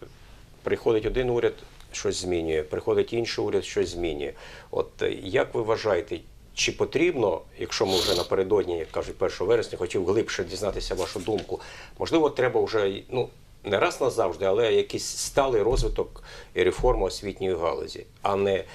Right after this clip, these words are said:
впроваджувати, що там, е, два роки, що чотири роки, е,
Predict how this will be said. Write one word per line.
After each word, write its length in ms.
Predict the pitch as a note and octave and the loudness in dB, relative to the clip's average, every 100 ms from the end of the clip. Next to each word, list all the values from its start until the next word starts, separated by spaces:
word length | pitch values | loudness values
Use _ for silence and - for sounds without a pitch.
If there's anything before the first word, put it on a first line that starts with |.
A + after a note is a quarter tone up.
| - - | -20 -10
впроваджувати, 720 | - G#2 C3 C3+ A#2+ G#2+ G#2+ | 0 4 4 2 0 0 -2
що 280 | - - A2 | -6 -2 -2
там, 500 | G2+ F#2 F2+ F2 F2 | 0 0 0 -2 -2
е, 380 | F2 E2+ E2+ E2+ - - - - - B2 | 0 0 -2 -4 -10 -10 -8 -8 -12 -6
два 220 | G2 B2+ | 2 4
роки, 280 | A2+ - F#2+ | 4 0 -4
що 180 | - F#2+ | -4 -6
чотири 380 | - - A2 G2+ | -6 -4 2 4
роки, 320 | G2 F#2 F2+ | 2 0 -2
е, 300 | E2 E2 | -2 -4